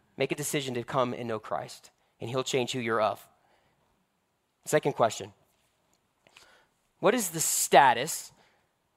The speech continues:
of my Christian community engagement? Now, you may say, "Why ask this question?"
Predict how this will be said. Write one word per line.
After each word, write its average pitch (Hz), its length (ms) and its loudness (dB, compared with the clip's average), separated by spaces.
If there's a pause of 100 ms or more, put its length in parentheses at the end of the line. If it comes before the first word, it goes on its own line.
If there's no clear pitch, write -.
(140)
of 127 160 -4
my 143 180 6
Christian 190 720 0 (100)
community 156 720 0
engagement? 120 720 -6 (2500)
Now, 180 80 2
you 226 220 0
may 269 80 4
say, 226 180 6
"Why 220 260 6
ask - 280 2
this 139 160 -4
question?" - 480 -6